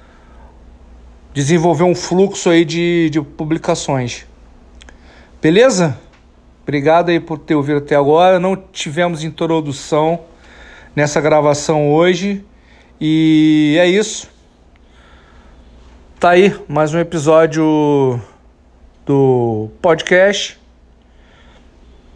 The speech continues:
e que vai se chamar Resumo Semanal. Obrigado, valeu,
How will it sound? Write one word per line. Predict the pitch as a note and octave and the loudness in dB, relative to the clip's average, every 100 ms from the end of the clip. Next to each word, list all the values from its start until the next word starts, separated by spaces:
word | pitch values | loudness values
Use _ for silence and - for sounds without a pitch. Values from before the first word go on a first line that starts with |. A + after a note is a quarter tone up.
| - - | -12 -8
e | |
que | G3+ F#3+ | -4 2
vai | F#3 | 2
se | F3 | 2
chamar | - F#3 F3+ F#3 | 0 0 2 0
Resumo | F3+ F3+ A3 F3+ F3 F3 | -2 -2 0 0 -2 -2
Semanal. | F3 E3+ E3 A#2 G#2 - - - - - - - - | -2 -2 -2 -4 -8 -16 -20 -20 -20 -20 -20 -20 -12
Obrigado, | B2+ B2+ C#3+ D#3 D#3+ E3 E3 - - - - - - - | -8 0 2 2 0 -2 -4 -14 -20 -20 -18 -18 -20 -10
valeu, | C3+ B2+ B2+ D3+ D#3+ | -2 -2 2 2 2